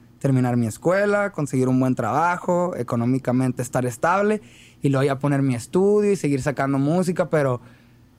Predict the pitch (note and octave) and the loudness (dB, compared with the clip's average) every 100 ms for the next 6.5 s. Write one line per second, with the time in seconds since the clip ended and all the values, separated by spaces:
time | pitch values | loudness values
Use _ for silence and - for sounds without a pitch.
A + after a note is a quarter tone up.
0 | - _ - - _ - - C3 C3+ B2 | -20 _ -20 -20 _ -20 -6 0 2 2
1 | D3 A3+ D4 G#3 - F#3 - G#3 D3+ D3+ | 2 4 2 0 0 -2 0 0 0 0
2 | A3+ D#4+ - - - - - E3+ G3+ A#3+ | 0 -2 -6 -20 -20 -14 -2 0 2 2
3 | A#3 A#3+ A#3+ A3 A3 A3 G#3 F3+ D3+ E3 | 2 2 2 4 4 2 2 2 2 0
4 | E3+ F#3 D#3+ - D#3+ F3 F3 - F3 F3 | 0 -2 -2 -2 0 2 0 0 0 0
5 | E3+ D#3 D#3+ F3 E3 - C#3 B2+ B2 C3 | -2 -2 0 2 0 0 0 2 2 0
6 | A#2+ A2 C#3 F#3 | -2 -2 -4 -6